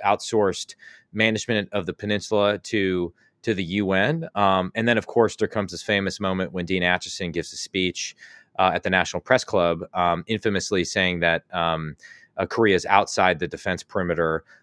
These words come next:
of the United States. So all of those things, I think, conspired to lead to the initial North Korean invasion of the South with Soviet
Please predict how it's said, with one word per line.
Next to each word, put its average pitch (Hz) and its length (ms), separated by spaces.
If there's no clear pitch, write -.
of 107 120
the 92 60
United 87 420
States. 85 440
So 113 180
all 131 200
of 117 60
those 104 160
things, 101 160
I 92 60
think, 95 180
conspired 95 680
to 95 100
lead 101 380
to 101 100
the 90 140
initial 107 320
North 95 240
Korean 90 300
invasion 85 580
of 117 160
the 98 60
South 82 520
with 107 220
Soviet 90 560